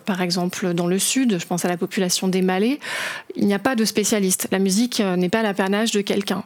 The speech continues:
Tout le monde chante, la musique est collective, la voix n'est pas travaillée, c'est une voix de poitrine un peu poussée, euh, et donc le, le, il n'y a pas de statut, euh, de musicien à proprement parler. C'est assez courant. À Bali, par exemple, euh, la musique de gamelan,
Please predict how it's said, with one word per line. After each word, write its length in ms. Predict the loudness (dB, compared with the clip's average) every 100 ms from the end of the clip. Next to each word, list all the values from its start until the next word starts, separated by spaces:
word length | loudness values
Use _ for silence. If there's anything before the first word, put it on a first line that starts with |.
| -6
Tout 140 | 0
le 60 | 2
monde 180 | 2 2
chante, 480 | 0 0 0 0 -4 -4 -12 -2
la 80 | 2
musique 260 | 2 2 0
est 60 |
collective, 680 | 0 0 0 0 0 2 2
la 160 | 2 2
voix 140 | 2
n'est 120 | 2
pas 120 | 0
travaillée, 420 | -2 -2 0 2 0
c'est 140 | 0
une 80 | 0
voix 100 | 0
de 60 |
poitrine 360 | -2 -4 -2 -2
un 80 | 0
peu 120 | -4
poussée, 540 | -4 -2 0 2 2 0
euh, 140 | -2 -6 -10 -8 -10 -4
et 460 | 0 2 2 2 0
donc 220 | -2 -4 -12 -12 -12 -4
le, 340 | 0 2 2 2
le, 440 | 0 0 0 -2
il 460 | -2 -2 0 0 0
n'y 100 | 0
a 60 |
pas 80 | 0
de 100 | 2
statut, 560 | 2 0 0 0 2 2
euh, 320 | 2 0 -2
de 160 | -2 0
musicien 500 | 2 2 0 0 -2
à 40 |
proprement 460 | -4 -6 -2 -2 0
parler. 320 | 0 0 -4 -8 -10 -8 -2
C'est 140 | 0
assez 220 | 0 -2
courant. 400 | 0 0 2 2
À 60 | 2
Bali, 340 | 2 2 2
par 200 | 2 0
exemple, 460 | 0 2 0 0 0
euh, 340 | 0 0 0 0
la 120 | 0
musique 120 | 0
de 280 | 0 0 2
gamelan, 600 | 2 2 2 2 0